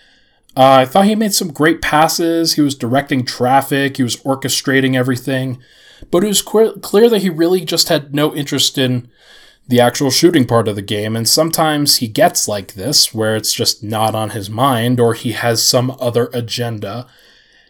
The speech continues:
And when I say agenda, that's not necessarily bad. Maybe he just wanted to get Jamal Murray and Will Barton going. Maybe he thought, "Hey, I, I played several minutes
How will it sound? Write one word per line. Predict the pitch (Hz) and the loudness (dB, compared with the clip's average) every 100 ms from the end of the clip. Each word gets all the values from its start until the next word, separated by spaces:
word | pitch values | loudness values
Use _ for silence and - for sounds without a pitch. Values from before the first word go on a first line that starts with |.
| _ - | _ -2
And | 190 | 0
when | 196 | 2
I | 190 | 4
say | - 196 | 4 4
agenda, | 160 143 175 160 139 | 2 2 4 4 2
that's | 135 - | 2 2
not | 147 | 0
necessarily | 143 - 131 151 143 135 | 0 0 0 0 0 0
bad. | 117 - 139 139 127 127 - _ _ _ - | 0 -2 0 2 2 -2 -12 _ _ _ -2
Maybe | 139 180 | 0 2
he | 175 | 0
just | 180 180 - | -2 -4 -2
wanted | 175 160 | -2 0
to | 156 | -2
get | 156 135 | -2 -2
Jamal | 147 147 151 | -2 0 0
Murray | 151 151 | 0 0
and | 143 135 | -2 -2
Will | 147 | 0
Barton | 143 147 131 | 2 2 2
going. | 131 160 95 98 | 2 2 0 -6
Maybe | 123 143 | -4 -2
he | |
thought, | 143 143 151 | 0 0 0
"Hey, | - 165 151 | 0 2 2
I, | 107 110 - | 0 -4 -4
I | 123 | -6
played | 123 - 131 147 139 - - | -6 -2 2 2 0 -4 0
several | - - 147 151 139 | 2 4 2 2 0
minutes | 135 147 151 - | 0 -2 -2 -2